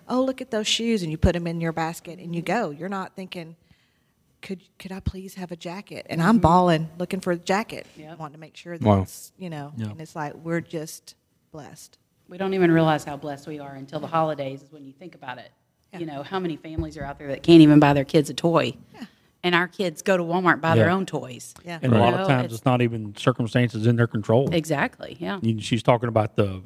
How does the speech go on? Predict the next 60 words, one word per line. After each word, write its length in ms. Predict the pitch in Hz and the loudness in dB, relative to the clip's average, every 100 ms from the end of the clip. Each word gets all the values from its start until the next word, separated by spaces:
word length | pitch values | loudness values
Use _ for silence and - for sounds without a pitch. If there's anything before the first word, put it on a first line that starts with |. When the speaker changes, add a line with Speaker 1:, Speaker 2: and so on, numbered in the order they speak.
| - | -8
Speaker 4:
the 380 | - 104 98 101 - _ _ _ _ - | -2 -2 -2 -8 -12 _ _ _ _ 2
women's 260 | 120 127 | 4 4
shelter, 380 | 117 123 110 110 | 4 2 2 0
it's 120 | 104 - | -8 -10
the 100 | 113 | -2
Family 280 | 120 117 | 0 0
Crisis 440 | 107 120 113 - 107 | 0 2 2 0 -6
Center 280 | 117 101 101 | -6 -4 -4
or 60 | |
the 80 | 104 | 0
Women's 240 | 110 110 | 0 0
Shelter 260 | 104 113 101 | 0 -2 -2
of 80 | 101 | -2
East 160 | 143 139 | 0 2
Speaker 2:
Mm-hmm. 80 | |
Speaker 4:
Texas, 340 | 120 - 98 98 | 0 0 -8 -8
and, 160 | 92 - _ _ _ _ - | -12 -14 _ _ _ _ -4
and 140 | 113 | 2
they 80 | 113 | 4
do 160 | 120 | 4
such 240 | 117 123 - | 4 0 -2
a 60 | |
good 180 | 101 123 | 2 2
thing 460 | - 123 127 117 107 - | 2 4 4 2 -6 -4
in 120 | 110 | 0
our 100 | 107 | 0
community 480 | - 113 127 110 107 | 2 2 4 2 -2
for 280 | - 101 95 | -2 -2 0
battered 360 | 101 110 110 | 2 2 2
and 100 | 101 | 0
abused 300 | 98 110 107 | 2 4 6
women. 340 | 98 120 101 98 | 6 4 2 0
Speaker 2:
Mm-hmm. 380 | 156 147 165 160 | -2 0 -2 -2
Speaker 4:
And 120 | - 110 | 2 4
those 100 | 123 | 4
poor 220 | - 123 | 2 -2
kids 300 | - 135 120 | 4 4 4
have 120 | 113 | 2
no 140 | 113 113 | 2 2
choice. 420 | 135 123 - - | 4 2 0 -8
Speaker 2:
No. 220 | 208 220 - _ _ _ _ | -6 -6 -8 _ _ _ _
Speaker 4:
They're 140 | 107 113 | 2 4
just 160 | 113 | 2
Speaker 2:
No. 60 | 95 | 6
Speaker 4:
drug 240 | 120 123 | 6 6
along 340 | 117 120 120 120 | 6 4 4 0
in 80 | |
the 60 | 104 | -4
Speaker 2:
Yep. 60 | 95 | 2
Speaker 4:
circumstance. 640 | 127 175 170 - 110 113 | 2 2 -2 -2 -4 0
A 40 | 117 | 4
lot 140 | 117 | 4
of 60 | 113 | 4
times 280 | 123 120 | 0 2
the 80 | 110 | -2
woman 340 | 110 123 139 107 | 0 2 2 0
that's 200 | 104 117 | -4 -4
in 120 | 110 | -2
there 220 | 101 104 | 2 4
is, 180 | 107 95 | 4 0